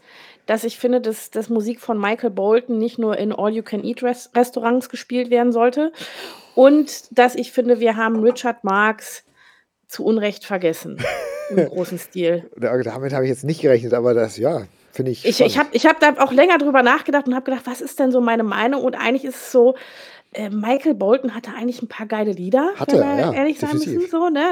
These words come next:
Speaker 1: Da sind so ein paar geile Ohrwürmer dabei. Und, äh, Richard Marx hat einen richtig witzigen Twitter-Account.
Speaker 2: Okay. So
Speaker 1: Also
Speaker 2: wie, so wie James
Speaker 1: tweetet
Speaker 2: Blunt ein bisschen?
Speaker 1: richtig geil. Also ich weiß, also Twitter X, ich weiß nicht, ich hab jetzt länger nicht mehr geguckt, kann auch sein,
Speaker 2: Ja.
Speaker 1: dass er da nichts mehr macht oder dass alles scheiße ist.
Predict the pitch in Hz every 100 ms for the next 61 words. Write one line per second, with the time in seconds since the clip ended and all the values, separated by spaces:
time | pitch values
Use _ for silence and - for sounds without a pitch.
0 | 320 285 311 302 302 294 285 277 269 277
1 | 269 262 269 262 247 226 220 277 359 -
2 | - - - - _ 262 254 254 254 247
3 | - 226 220 240 277 320 320 220 233 285
4 | 302 - - _ _ _ - - 240 214
5 | 226 247 - 240 - 240 247 - 233 226
6 | 220 220 - - 277 - - - - -
7 | - 175 165 123 143 165 - 147 151 123
8 | 139 156 165 - - 135 208 302 190 220
9 | 285 - 247 220 190 185 196 214 - 185
10 | 160 - - 214 202 208 214 - - 185
11 | 202 208 214 - 185 - - 185 202 196
12 | 185 190 185 220 - 208 196 190 196 196
13 | 190 190 185 214 - 202 202 - 190 180
14 | 196 190 202 202